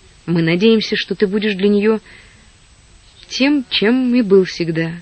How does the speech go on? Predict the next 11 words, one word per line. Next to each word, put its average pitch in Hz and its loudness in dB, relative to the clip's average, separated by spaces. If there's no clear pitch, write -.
другом, 226 2
союзником. 180 -2
Мы 180 0
доверяем 220 4
ее 190 2
тебе". 151 -8
Силы 240 4
небесные. 170 2
Только 254 0
бы 175 -2
они 190 0